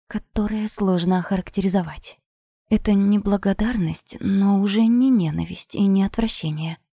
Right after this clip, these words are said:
Что-то между. Мы миновали широкую улицу и заняли места в кафе напротив. Лаура заказала себе кофе, я решила выпить чай. И как только официантка удалилась, повисла недружественная тишина.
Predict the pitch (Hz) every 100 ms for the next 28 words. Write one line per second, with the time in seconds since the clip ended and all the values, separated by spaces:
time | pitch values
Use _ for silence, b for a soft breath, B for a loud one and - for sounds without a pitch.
0 | _ _ - _ - 220 214 202 151 -
1 | - - _ _ _ _ _ _ _ _
2 | _ _ _ _ _ - 226 226 247 233
3 | 196 214 233 208 196 208 - 170 156 156
4 | 165 - - 220 214 202 247 247 220 190
5 | - 190 208 - 165 175 185 - 160 156
6 | 151 - _ _ _ _ - 202 214 247
7 | 165 170 185 170 175 170 170 165 - 233
8 | - 226 226 208 247 254 - 226 220 220
9 | 226 208 - - 156 170 _ _ _ -
10 | - - - 160 165 160 165 - 160 160
11 | 165 160 156 160 196 220 _ _ - 180
12 | 160 165 - 190 185 202 180 160 151 147
13 | - - 165 165 185 185 - 185 165 156